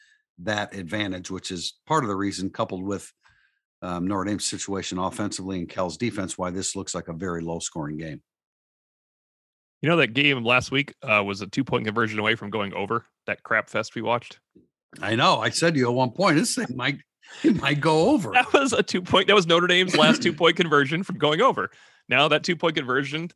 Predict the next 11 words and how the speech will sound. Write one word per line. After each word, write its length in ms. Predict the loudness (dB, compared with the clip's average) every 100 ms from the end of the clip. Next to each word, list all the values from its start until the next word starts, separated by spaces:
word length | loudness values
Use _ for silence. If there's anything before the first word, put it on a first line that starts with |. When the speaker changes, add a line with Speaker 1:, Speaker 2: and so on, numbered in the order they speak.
| -6
Speaker 2:
had 180 | -2 -2
the 60 |
chance 800 | -2 0 0 0 -6 -8 -10 -16 -18 -10
of 100 | -4
working 300 | -2 -2 -4
for 100 | -4
about 260 | 0 0 -2
zero 280 | -4 -4
point 320 | -2 -4 -6 -6
zero 240 | -6 -6
zero 360 | -4 -4 -4